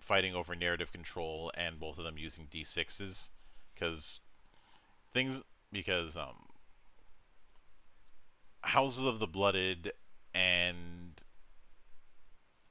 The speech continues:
and, um, thing-, and things like Blood and Honor, it's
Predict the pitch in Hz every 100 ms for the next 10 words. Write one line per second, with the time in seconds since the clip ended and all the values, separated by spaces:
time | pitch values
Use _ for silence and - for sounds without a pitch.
0 | - - - 95 90 82 67 - - 107
1 | - 87 92 98 90 87 92 92 87 90
2 | 87 78 76 92 92 -